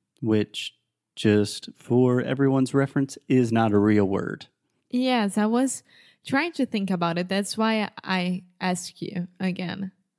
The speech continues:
Speaker 1: Yeah. Yeah, any author that creates their own word
Speaker 2: É
Speaker 1: for the
Speaker 2: licença
Speaker 1: book of a
Speaker 2: poética.
Speaker 1: title. Yeah, yeah.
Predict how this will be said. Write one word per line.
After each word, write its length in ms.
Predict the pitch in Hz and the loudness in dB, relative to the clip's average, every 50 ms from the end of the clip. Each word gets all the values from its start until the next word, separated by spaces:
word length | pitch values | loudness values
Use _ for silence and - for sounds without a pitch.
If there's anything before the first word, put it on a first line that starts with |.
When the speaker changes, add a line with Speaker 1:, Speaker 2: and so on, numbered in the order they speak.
| _ _ - | _ _ -8
Speaker 1:
Yeah. 720 | 160 131 117 110 113 113 113 113 110 107 104 101 95 - - - _ _ _ _ _ _ 277 | -4 -4 -2 -2 -2 -4 -4 -2 0 2 2 2 2 0 -4 -10 _ _ _ _ _ _ -6
Yeah, 200 | 240 143 110 107 | -2 0 0 0
any 340 | - - 123 117 117 113 - | 0 0 0 2 2 2 0
author 460 | - - 113 107 107 - - 104 104 101 | -2 -2 -2 -2 -2 -2 -2 -2 -2 0
that 260 | - 101 101 - - | -2 -4 -4 -6 -8
creates 540 | - - 110 107 101 98 101 101 - - - | -4 0 2 2 2 2 0 -2 -4 -8 -8
their 260 | - 110 104 101 98 | -4 -2 -2 -2 0
own 300 | 104 101 101 98 101 95 | 0 0 0 0 0 2
word 460 | 98 98 98 98 98 95 95 - - - _ _ _ _ - | 2 2 2 2 2 0 -2 -4 -10 -20 _ _ _ _ -10
Speaker 2:
É 200 | - 190 190 202 202 208 | -8 -6 -6 -4 -2 0
Speaker 1:
for 200 | 208 208 208 202 | 0 2 2 2
the 60 | 202 | 2
Speaker 2:
licença 180 | 202 - 208 - | 2 0 -2 0
Speaker 1:
book 320 | - 208 104 95 87 - | 0 2 2 2 0 -2
of 60 | 117 | -6
a 20 | 104 - 110 | -4 -4 -4
Speaker 2:
poética. 60 | 98 | -4
Speaker 1:
title. 460 | 98 110 104 104 101 107 101 101 104 - _ _ _ _ _ _ _ _ _ _ _ _ _ _ _ - | -2 -2 -2 -2 -2 -4 -4 -6 -8 -10 _ _ _ _ _ _ _ _ _ _ _ _ _ _ _ 4
Yeah, 280 | 170 165 160 151 147 139 - - - _ _ _ _ | 6 6 6 6 2 0 -6 -14 -20 _ _ _ _
yeah. 240 | - 113 107 101 101 | -4 -2 -2 -2 -2